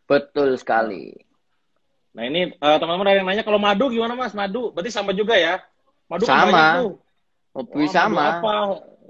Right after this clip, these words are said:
Speaker 2: Oke, ha, siap, siap.
Speaker 1: Madu
Speaker 2: Kebayang,
Speaker 1: untuk
Speaker 2: kebayang.
Speaker 1: kejantanan.
Speaker 2: Waduh.
Speaker 1: Kejantanan ya. Waduh.
Speaker 2: Dewa, madu dewa. Wah, jadi brand tuh. Madu dewa. Kuat. <laughs>
Speaker 1: Madu untuk batuk, madu untuk apa, ya,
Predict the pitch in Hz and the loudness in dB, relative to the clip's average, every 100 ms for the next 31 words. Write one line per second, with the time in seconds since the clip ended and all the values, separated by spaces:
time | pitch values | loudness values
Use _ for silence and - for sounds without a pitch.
0 | 127 120 _ 123 117 104 107 104 _ 107 | -18 -18 _ -14 -14 -14 -16 -16 _ -12
1 | 101 - 101 120 143 147 151 151 151 151 | -10 -10 -10 -2 0 2 0 0 -2 -2
2 | 147 - - 139 135 147 160 160 151 147 | -4 -6 -4 -2 0 2 2 2 -2 -2
3 | 147 147 - _ _ _ _ _ 180 202 | -4 -10 -18 _ _ _ _ _ 2 4
4 | 190 - 170 135 120 113 104 _ _ _ | 4 2 0 0 -6 -12 -16 _ _ _
5 | 127 120 - 175 233 214 247 262 262 269 | -12 -12 -6 0 2 2 2 4 6 6
6 | 247 - 339 339 285 226 202 202 - 196 | 2 -2 0 2 2 0 -6 -8 -4 -4
7 | - - - _ _ - - - - - | -4 -16 -20 _ _ -18 -16 -18 -18 -20
8 | - - - 202 196 190 170 - _ _ | -8 -6 -4 -8 -8 -8 -10 -14 _ _
9 | _ _ 254 262 226 - 302 _ - - | _ _ -10 -6 -6 -8 -16 _ -18 -16
10 | 370 - - 247 214 226 202 196 - 165 | -14 -14 -10 -8 -8 -10 -10 -12 -12 -16
11 | - - - 311 _ - 208 - - _ | -14 -18 -16 -18 _ -20 -20 -20 -20 _
12 | 247 277 277 - _ _ _ _ _ _ | -10 -10 -12 -20 _ _ _ _ _ _
13 | _ _ - 135 139 131 151 143 143 139 | _ _ -8 -2 -2 0 -2 -2 -4 -4
14 | 156 156 151 160 147 143 135 143 135 131 | 0 0 0 -8 -8 -8 -8 -8 -10 -10
15 | 135 156 156 180 170 | -8 -6 -4 -4 -4